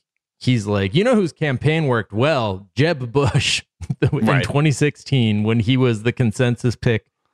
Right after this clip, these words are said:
Speaker 1: among the mainstream media and absolutely nobody wanted to vote for him."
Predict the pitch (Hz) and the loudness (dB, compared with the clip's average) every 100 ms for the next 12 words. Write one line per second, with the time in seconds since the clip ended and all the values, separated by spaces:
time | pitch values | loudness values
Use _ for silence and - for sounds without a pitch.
0 | - 127 127 127 123 123 123 113 131 120 | 0 2 2 2 2 2 2 0 0 2
1 | 113 110 107 101 90 - _ _ - 113 | 4 4 4 2 0 -4 _ _ 0 0
2 | 107 - 131 117 - 123 117 120 104 98 | 0 0 -2 0 0 2 2 2 2 2
3 | 92 95 92 90 85 85 87 - - 90 | 2 2 2 0 -2 -2 -2 -4 -6 -4
4 | 85 87 | -2 -4